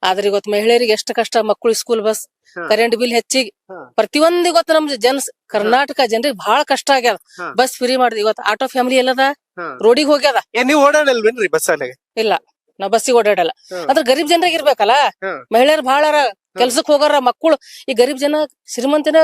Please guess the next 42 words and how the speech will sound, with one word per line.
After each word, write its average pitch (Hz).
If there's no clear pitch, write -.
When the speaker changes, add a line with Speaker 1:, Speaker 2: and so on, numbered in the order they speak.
Speaker 1:
ಸಿಟಿ 294
ಮೇಲೆ 311
ಯಾರ 294
ಮಕ್ಕಳು 285
ಹೋದ್ರಲ್ಲ, 277
ಗರೀಬ್ 269
ಜನ 302
ಬಸ್ಸಿಗೆ 262
ಹೋಗ್ತಾರ. 247
Speaker 2:
ಹ್ಮ್. -
Speaker 1:
ನಮ್ 277
ಊರ್ಲಿಂದ 320
ಬಸ್ 311
ಬರ್ತಾರ, 311
ನಮ್ 262
ಊರ್ 277
ಇಪ್ಪತ್ತೈದು 269
ಕಿಲೋಮೀಟರ್ 277
ಔರಾದ್ 233
ಬಸ್. 254
ಆದ್ರ 214
Speaker 2:
ಓಕೆ. 196
Speaker 1:
ಬಸ್ಸಿಗೆ 254
ಎಷ್ಟು 233
ತಕ್ಲೀಫ್ 262
ಅದ. 254
ನನ್ 247
Speaker 2:
ಹಾ. 240
Speaker 1:
ಮಗಳನ್ನ 294
ಹೋಗ್ತಾಳೆ 285
ಯಾವಾಗಾರ 254
ಎಮರ್ಜೆನ್ಸಿ 240
ಬಸ್ಸಿಗೆ. 208
Speaker 2:
ಹಾ. 185
Speaker 1:
ಆದ್ರ 254
ಬಸ್ 302
ಬಹಳ 302
ಕಡಿಮೆ. 311
ಟೈಮಿಗೆ 269
ಬಸ್ 285
ಇಲ್ಲ. 311
Speaker 2:
ಹಾ. 185